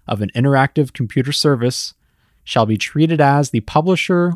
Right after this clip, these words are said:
or speaker of any information provided by another information content provider." That's a lot of legal mumbo jumbo, but in even simpler terms,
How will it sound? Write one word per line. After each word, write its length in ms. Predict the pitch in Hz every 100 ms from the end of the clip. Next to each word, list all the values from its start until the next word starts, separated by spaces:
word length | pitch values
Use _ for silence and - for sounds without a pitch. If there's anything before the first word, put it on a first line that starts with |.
| -
or 160 | 110
speaker 680 | - - - 147 131 107 98
of 120 | 113 98
any 260 | 104 123 151
information 760 | 135 - 135 117 110 - 101 98
provided 500 | 113 95 95 101 104
by 300 | 101 98 98
another 640 | 98 104 120 110 92 87 -
information 680 | 95 104 92 90 - 90
content 540 | 87 87 87 87 87 -
provider." 580 | 101 87 85 - - _ _ _ _ _ _ _
That's 160 | 131 -
a 60 |
lot 240 | 113 120 139
of 320 | 131 110 - -
legal 380 | 120 127 135 127
mumbo 340 | 120 120 120
jumbo, 440 | 107 104 101 98
but 180 | 98 101
in 180 | 107 107
even 280 | 110 127 117
simpler 520 | 104 - 131 139 135
terms, 580 | 127 - 120 90 92 92